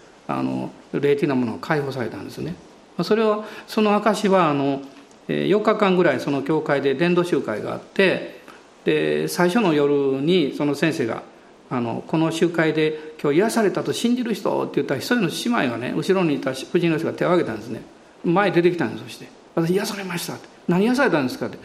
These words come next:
「この首のこの辺りにこう大きな腫れ物があってですね。」でもまだ腫れ、あるんですね。あるんですけど、彼女は「私癒されました」って。みんな拍手してね。二日目に僕先生が、「今日癒された人」って言ったら、「はい」ってまたその人出てきたの。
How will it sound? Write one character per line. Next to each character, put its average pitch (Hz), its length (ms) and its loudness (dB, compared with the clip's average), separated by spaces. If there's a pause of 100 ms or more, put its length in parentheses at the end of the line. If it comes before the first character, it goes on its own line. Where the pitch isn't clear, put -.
(320)
「こ - 120 -2
の 208 100 2
首 262 260 -2
の 262 220 -2 (200)
こ 240 100 4
の 254 80 4
辺 165 240 2
り 123 80 0
に - 60 -6
こ 117 100 -4
う 127 120 2
大 220 60 2
き 220 60 -2
な 180 100 0
腫 208 80 2
れ 208 80 4
物 185 220 4
が 135 60 0
あ 110 40 -4
っ 110 40 -8
て 113 100 -10
で 110 80 -10
す 113 60 -14
ね。」 123 120 -12 (1040)
で 240 140 0
も 254 100 2
ま 165 120 4
だ 160 120 2
腫 202 100 4
れ、 214 100 0
あ 175 80 4
る 180 80 4
ん 170 60 4
で - 80 -2
す - 80 -10
ね。 107 140 -8 (520)
あ 196 100 4
る 220 100 2
ん 214 40 4
で 160 100 2
す 156 80 -6
け 175 100 4
ど、 208 300 4
彼 202 180 2
女 139 140 2
は 110 100 -4
「私 - 220 -6
癒 151 120 -4
さ 180 120 -8
れ 156 80 -12
ま 147 120 -14
し - 80 -12
た」 - 100 -16
っ - 20 -20
て。 - 260 -20
み 156 80 -2
ん 135 40 -2
な 127 60 -2
拍 135 180 -6
手 - 80 -8
し - 80 -4
て - 160 -4
ね。 - 60 -10 (600)
二 247 220 -2
日 311 120 4
目 277 120 4
に 202 100 6
僕 156 380 2
先 185 180 2
生 151 140 0
が、 135 180 2 (400)
「今 269 140 2
日 269 60 4
癒 294 100 4
さ 302 120 2
れ 285 60 2
た 208 140 2
人」 190 160 0
っ 156 40 2
て - 40 -2
言 147 80 -2
っ - 40 -6
た 240 60 0
ら、 254 40 4
「は 262 40 0
い」 - 20 -
っ 226 40 -6
て 240 60 2
ま 285 80 6
た 302 120 2
そ 220 80 2
の 196 60 4
人 185 100 2
出 175 120 4
て 180 80 2
き 165 80 -2
た 139 80 -6
の。 98 60 -10